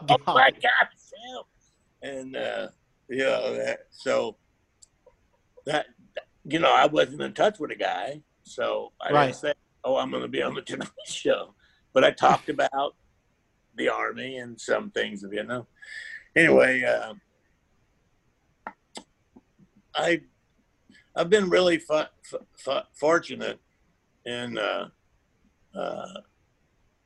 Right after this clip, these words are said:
Speaker 1: that I, I, I've had the most of the characters that I've played are likable characters, you know, like the
Speaker 2: Yes.
Speaker 1: father on Boy Meets World,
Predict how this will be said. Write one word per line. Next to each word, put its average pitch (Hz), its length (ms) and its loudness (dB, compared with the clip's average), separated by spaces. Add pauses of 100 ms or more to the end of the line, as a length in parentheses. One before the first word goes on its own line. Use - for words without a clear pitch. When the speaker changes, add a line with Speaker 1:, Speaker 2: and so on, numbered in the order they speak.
(600)
Speaker 1:
that 117 160 4
I, 117 280 6
I, 120 300 0
I've 123 100 -4
had 123 120 -8 (140)
the 113 180 -6
most 175 340 4
of 160 140 -6
the 127 180 -6
characters 165 640 2
that 117 160 0
I've 110 240 -4
played 139 560 -2 (640)
are 131 160 2
likable 147 560 0
characters, 135 760 0
you 113 80 -14
know, 113 220 -4
like 113 320 -10
the 113 160 -8
Speaker 2:
Yes. 127 100 2
Speaker 1:
father 120 340 0 (140)
on 123 140 -18
Boy 120 220 -4
Meets 120 320 -14
World, 123 460 0